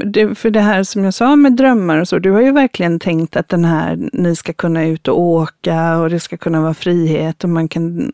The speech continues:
kan, eh, känna den här friheten och ta sig till olika platser. Men det är klart att när,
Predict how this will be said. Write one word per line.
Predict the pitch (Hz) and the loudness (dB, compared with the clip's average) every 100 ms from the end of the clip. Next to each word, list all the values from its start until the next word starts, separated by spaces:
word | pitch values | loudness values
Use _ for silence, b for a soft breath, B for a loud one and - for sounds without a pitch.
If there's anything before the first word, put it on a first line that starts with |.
| 175 | -8
kan, | - 170 165 160 165 | -4 -4 -2 -2 -4
eh, | 156 - 160 | -4 -4 -4
känna | - 175 165 | -2 -2 0
den | 160 170 | 0 0
här | 160 | -2
friheten | - 180 165 156 - - 160 | -4 -4 -4 -4 -8 -6 -6
och | 156 | -6
ta | - 165 151 | -4 -4 -6
sig | - 147 147 | -4 -2 -2
till | - 185 | -4 -2
olika | 170 - - | -2 -4 -8
platser. | - 170 - - | -6 -8 -6 -6
Men | 175 180 | -2 -2
det | |
är | 196 | -2
klart | - 196 - | 0 -2 -2
att | 175 - | -4 -2
när, | 185 180 175 175 | 0 2 0 -2